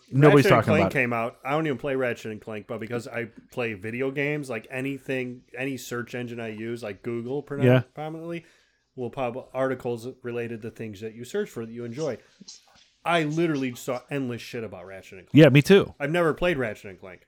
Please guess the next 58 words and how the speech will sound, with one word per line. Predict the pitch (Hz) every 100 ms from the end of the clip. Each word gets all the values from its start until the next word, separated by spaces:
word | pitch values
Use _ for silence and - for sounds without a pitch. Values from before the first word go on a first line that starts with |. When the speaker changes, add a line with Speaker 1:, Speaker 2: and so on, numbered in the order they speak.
| _
Speaker 2:
Just | 135 127
because | 135 127
I | 120
search | 110 123 131
up | 120
other | 113
Speaker 1:
Yep. | 160
Speaker 2:
video | 127 110
games, | 101 101
Ratchet | 110 110 -
and | 101
Clank | - 104
kept | - 101
popping | 104 98 104
up. | 104 - _ _ _
So | 127 120
that | 143
is | 131 135
also | 127 - 113
my | 113
pick | 107 117
Speaker 1:
I | 139
Speaker 2:
of | 113
the | 117 113
obvious, | 110 107 110 107 - -
of | 131 117 131
who | 135 147
I, | 139
not | 147 139 123
obvious, | 127 117 110 -
but | 120 110
who | 127
I, | 120 117 123 -
who | - 151
I | 143 135
personally | 135 127 123 113 113
think | 135 113
is | 104
gonna | 110
be | 104
the | 101
obvious | 95 95 95 -
fucking | 104 131
Speaker 1:
I, | 143 90
Speaker 2:
winner | 85
Speaker 1:
I | 135
Speaker 2:
is | 170
Ratchet | -
and | 127
Speaker 1:
honestly | 135 165 151 147 127
Speaker 2:
Clank. | 98 90 -
Speaker 1:
didn't | - 139 160
think | - - 143 131 -
of | 123 110
Ratchet | 110 113 123
and | 113
Clank | - 117 110
as | 98